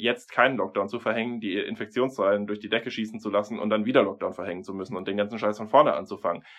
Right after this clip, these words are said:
Darauf hab ich nämlich gar keinen Bock. Deswegen bin ich auch dafür, dass man das mit dem Lockdown mal noch ein bisschen durchzieht, bis die Zahlen wirklich weiter nach unten kommen und dann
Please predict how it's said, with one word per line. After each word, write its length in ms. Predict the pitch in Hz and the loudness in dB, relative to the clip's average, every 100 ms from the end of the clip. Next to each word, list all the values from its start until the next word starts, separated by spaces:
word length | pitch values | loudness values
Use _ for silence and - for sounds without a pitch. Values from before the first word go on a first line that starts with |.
| - | -4
Darauf 240 | - 175 - | 2 2 2
hab 120 | - | -2
ich 120 | - | -2
nämlich 260 | 139 117 107 | 0 0 0
gar 160 | 151 | 0
keinen 220 | 214 101 104 | 2 0 2
Bock. 200 | 107 - | 2 0
Deswegen 340 | 110 131 156 | 0 2 4
bin 100 | 135 | 2
ich 160 | 160 147 | 2 0
auch 80 | |
dafür, 260 | - 113 131 | 0 -2 -2
dass 160 | 117 113 | -2 -2
man 100 | 110 | -2
das 120 | 110 | -2
mit 100 | 107 | -4
dem 80 | 110 | -2
Lockdown 280 | 117 120 | 0 0
mal 120 | 113 110 | 2 2
noch 140 | 107 | 0
ein 40 | |
bisschen 220 | 113 110 101 | -4 -6 0
durchzieht, 340 | 127 - 107 | 0 -2 -10
bis 120 | - | -10
die 100 | 107 | -10
Zahlen 320 | 104 107 110 | 0 2 2
wirklich 240 | 117 110 110 | 0 -2 2
weiter 200 | 104 98 | 2 2
nach 140 | - | -2
unten 280 | 135 160 113 | -2 -2 -2
kommen 300 | - 123 131 - - - | 2 2 0 -12 -20 -2
und 240 | 123 113 - _ _ _ | -2 -2 -8 _ _ _
dann 320 | 143 156 - | 4 4 2